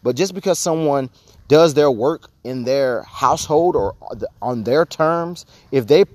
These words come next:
if they're, if they pu-, produce results, they deserve to get opportunities, whether they're a G A, whether they've coached before or not. In order to be a good scout, you don't have to ha-, have had coached the position.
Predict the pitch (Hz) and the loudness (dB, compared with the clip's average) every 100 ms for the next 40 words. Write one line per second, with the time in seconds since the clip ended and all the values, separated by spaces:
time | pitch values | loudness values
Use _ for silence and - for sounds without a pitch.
0 | - - 127 - 160 208 202 - _ _ | -20 -12 -10 -2 0 0 -4 -10 _ _
1 | _ _ 101 107 185 202 - 170 190 - | _ _ -6 2 2 2 -6 -2 -2 -2
2 | 131 123 185 - 98 90 165 - - - | -6 -4 -6 -8 -10 -4 -4 -6 -12 -20
3 | _ _ _ 139 196 208 127 151 185 175 | _ _ _ 0 0 0 0 0 0 -4
4 | 160 180 151 208 185 202 - - 254 202 | -8 -10 -4 -2 -2 -2 -6 -8 -6 -6
5 | 120 73 - _ - - 107 165 175 165 | -8 -14 -18 _ -20 -10 2 4 4 2
6 | 160 151 107 98 139 175 147 175 196 - | 2 2 0 -4 -8 -2 0 0 -2 -8
7 | _ - 156 147 117 101 - - 196 - | _ -2 0 2 -2 -4 -4 -2 -2 -2
8 | 160 170 - 185 185 170 208 220 - _ | -4 -4 -2 0 0 -2 -4 -6 -12 _
9 | _ _ _ _ 127 160 196 190 190 170 | _ _ _ _ -2 0 2 0 -4 -2
10 | 170 151 165 - 202 170 110 170 147 143 | -2 0 -2 0 0 0 -2 -4 -4 -4
11 | 160 139 135 104 110 110 113 113 - - | -6 -2 -2 -2 -4 -4 -2 -2 -4 -2
12 | 165 - - 98 95 123 202 120 | -2 -2 -14 -12 -6 -4 -2 -6